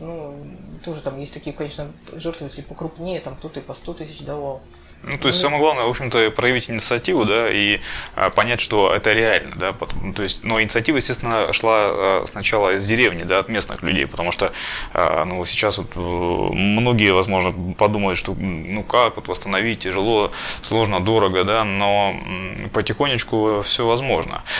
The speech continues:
Speaker 2: Но опять же, если есть, а, действительно, м, если есть деревня в плане, ну, вот какой-то экономической такой составляющей, да, потому что если там, м, совсем всё плохо и живут только не старики, там, в количестве, там, двадцати человек, то, наверное, будет сложнее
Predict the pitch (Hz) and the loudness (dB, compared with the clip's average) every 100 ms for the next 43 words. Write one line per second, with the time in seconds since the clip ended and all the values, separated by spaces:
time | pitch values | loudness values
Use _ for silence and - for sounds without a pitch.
0 | - 117 139 113 104 104 113 110 123 120 | 2 4 4 4 2 2 2 4 4 2
1 | - - 98 92 90 87 95 - 110 107 | -2 -2 2 4 4 2 0 -2 -2 -2
2 | 95 90 - - 90 92 92 101 104 107 | 0 0 -2 -8 -10 -8 -2 0 0 0
3 | 101 107 98 113 131 117 98 90 - - | 0 0 2 2 2 2 2 2 0 -8
4 | - 107 101 95 95 90 - 95 92 85 | -2 0 0 0 -2 -2 -2 -2 -2 0
5 | 98 104 104 - - - 90 90 - 98 | 0 0 0 0 -2 -2 -2 -2 -2 0
6 | 92 76 - 78 95 98 - - - 104 | 2 0 -2 0 -2 -2 -8 -4 -2 0
7 | 98 107 101 107 101 98 76 87 87 - | 2 2 2 2 0 -2 -4 -6 -2 0
8 | 107 143 131 - 98 110 95 87 90 98 | 2 2 2 0 2 2 2 0 0 0
9 | 95 87 90 95 - 104 107 - 160 90 | -2 -4 -4 -4 -2 -2 0 0 0 0
10 | 82 - 92 85 - - 82 87 95 - | -2 -2 0 2 0 -2 -6 -4 -4 -4
11 | 92 - 92 87 76 92 92 92 92 95 | -2 0 2 2 2 0 2 2 2 2
12 | 131 117 107 104 107 110 - 110 120 101 | 2 2 2 2 0 0 2 0 2 0
13 | 78 | 0